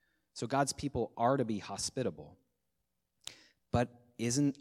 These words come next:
our hospitality often, doesn't it look more like the first two stories in our text today, where it's more fueled maybe by status or being selfish rather than fully generous or humble?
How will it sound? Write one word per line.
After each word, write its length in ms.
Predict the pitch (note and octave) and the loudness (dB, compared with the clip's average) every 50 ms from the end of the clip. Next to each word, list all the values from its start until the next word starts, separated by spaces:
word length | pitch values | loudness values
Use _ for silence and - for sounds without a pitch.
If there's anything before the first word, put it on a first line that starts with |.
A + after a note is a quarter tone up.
| - | -4
our 120 | A#2 A2 G2+ | -4 -4 -2
hospitality 840 | - A#2+ A#2 G#2+ - - - A2+ - - A2 G#2+ G#2+ A2 A2 G#2+ - | 0 0 0 0 0 -2 -2 -2 0 2 2 2 2 2 0 0 0
often, 500 | - G2+ F#2+ F2+ - - B2 A2+ A2+ G#2+ | 0 0 -2 -2 -2 -2 -2 -2 0 0
doesn't 300 | G2+ G2 F#2+ A#2 A#2 A2+ | 0 0 2 2 0 0
it 160 | A2+ - G#2+ | -2 -2 0
look 260 | G#2+ G2+ G2+ - - | 0 0 0 -2 -4
more 380 | G2+ G2 G2 G2+ G2+ G2+ G2+ G2 | -4 -2 0 2 2 2 2 2
like 280 | G2+ G2 G2 - - | 2 0 -2 -4 -6
the 100 | - - | -8 -10
first 380 | - - G2 G2 F#2 - - - | -8 -6 -6 -6 -4 -6 -8 -6
two 140 | - G#2+ F#2+ | -4 -4 -4
stories 540 | - - - F#2+ F#2+ F#2+ F#2+ G2 F#2+ F2+ | -4 -4 -4 -2 0 0 0 -2 -2 -4
in 80 | F#2+ F#2 | -6 -6
our 100 | F2 E2 | -6 -6
text 380 | - - F#2 F2 - - - - | -6 -8 -8 -8 -8 -10 -10 -10
today, 300 | G2+ G2 F#2+ G2+ A#2 - _ _ _ _ _ _ _ _ _ _ - | -10 -10 -10 -12 -14 -16 _ _ _ _ _ _ _ _ _ _ -6
where 160 | G2+ G2+ G#2 | -2 0 0
it's 140 | G2 - - | 0 -2 -4
more 220 | G#2 G2+ G2 F#2+ | -2 -2 -2 -2
fueled 300 | - - - G#2+ G2+ F#2+ | -4 -6 -6 -4 -4 -2
maybe 220 | F#2+ F#2 F#2 F#2 F2 | -2 -2 -4 -4 -4
by 160 | E2+ D#2 D#2 | -6 -6 -6
status 760 | - - - - G2+ F#2 F#2 F#2 F#2 F#2 F2+ E2+ D#2 - - | -6 -8 -6 -6 -6 -4 -4 -4 -4 -4 -6 -4 -6 -6 -8
or 60 | E2 | -8
being 220 | D#2 E2+ F2 D#2+ D#2 | -10 -10 -10 -8 -6
selfish 680 | - - - F2+ F2 F2 - - G2 F#2 F2 - - G2 | -6 -6 -4 -4 -6 -6 -8 -8 -8 -8 -6 -8 -8 -6
rather 240 | F#2 F2+ F2+ F#2 | -6 -4 -4 -4
than 180 | E2+ F2 E2 D#2 | -4 -4 -6 -8
fully 360 | - - F#2+ F#2 F2+ F2+ E2+ | -8 -6 -4 -2 -2 -2 -4
generous 680 | D#2+ D#2 E2 F2+ F2 F2 F2+ F#2 F#2 F#2 F#2 - - - | -6 -6 -8 -6 -6 -6 -6 -8 -8 -6 -8 -8 -8 -8
or 60 | E2+ | -10
humble? 500 | - - - F2 F2 E2+ F#2 G2 G#2+ | -12 -14 -14 -14 -12 -10 -10 -10 -10